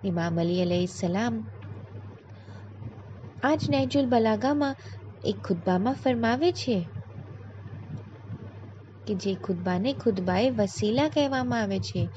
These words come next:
તેમાં ઇમામ ફરમાવે છે કે જે બીજાની ભૂલો શોધતો ફરે છે, તે પોતાની ઇજ્જત તેમના હવાલે કરી દે છે અને જે લોકોની ગીબત કરે છે, તેનાથી લોકો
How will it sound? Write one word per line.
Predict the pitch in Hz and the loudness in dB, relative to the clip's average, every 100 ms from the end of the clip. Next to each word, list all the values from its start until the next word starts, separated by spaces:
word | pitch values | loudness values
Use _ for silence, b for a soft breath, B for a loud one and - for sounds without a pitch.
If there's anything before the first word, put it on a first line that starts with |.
| B B B | B B B
તેમાં | - 185 180 - | 0 2 2 0
ઇમામ | 185 170 190 | 0 0 0
ફરમાવે | 208 190 175 175 175 240 | 0 0 2 0 2 0
છે | - 226 190 B B B | 2 0 0 B B B
કે | - 285 | 0 2
જે | 294 | 4
બીજાની | 247 226 196 214 233 269 | 4 2 4 2 2 2
ભૂલો | 233 220 240 277 | 4 6 6 4
શોધતો | - 214 202 294 339 | 4 4 4 2 4
ફરે | 339 302 269 | 6 8 6
છે, | - 233 196 B B B | 4 2 0 B B B
તે | - 214 | 0 0
પોતાની | - 202 196 190 233 269 | 4 2 4 4 2 0
ઇજ્જત | - 196 - 302 - | -2 0 4 4 6
તેમના | 254 262 302 339 | 4 6 4 4
હવાલે | 262 220 226 269 359 | 2 4 6 6 4
કરી | - 277 285 349 B B B B - - - - - | 6 6 6 0 B B B B -14 -14 -12 -12 -8
દે | - 208 196 | 2 4 4
છે | - 185 170 B - | 2 -2 -2 B -4
અને | 180 190 | 2 4
જે | 180 196 | 6 6
લોકોની | 185 175 190 233 240 | 6 4 2 2 2
ગીબત | 190 208 294 330 | 2 6 6 6
કરે | - 294 262 | 6 6 4
છે, | - 202 180 B B | 2 0 -2 B B
તેનાથી | - 180 170 165 208 | 0 2 2 2 4
લોકો | 185 165 - | 4 2 4